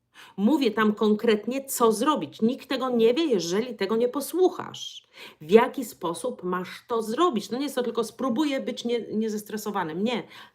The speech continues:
To nie działa w ten sposób, więc jak z-, musisz to zaadresować, okej? Musisz zaadresować te podstawowe rzeczy. Sen, ruch. Nikt za ciebie nie będzie się ruszać. Ty musisz sam się ruszać. Czy masz ciężarki? Nie masz?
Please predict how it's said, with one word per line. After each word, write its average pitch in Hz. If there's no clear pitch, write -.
To 254
nie 208
działa 165
w -
ten 240
sposób, 226
więc 226
jak 208
z-, -
musisz 226
to 247
zaadresować, 254
okej? 185
Musisz 196
zaadresować 214
te 208
podstawowe 196
rzeczy. 180
Sen, 208
ruch. 302
Nikt 269
za 220
ciebie 240
nie 233
będzie 170
się 330
ruszać. 349
Ty 240
musisz 233
sam 294
się 269
ruszać. 214
Czy 226
masz 214
ciężarki? 220
Nie 180
masz? 285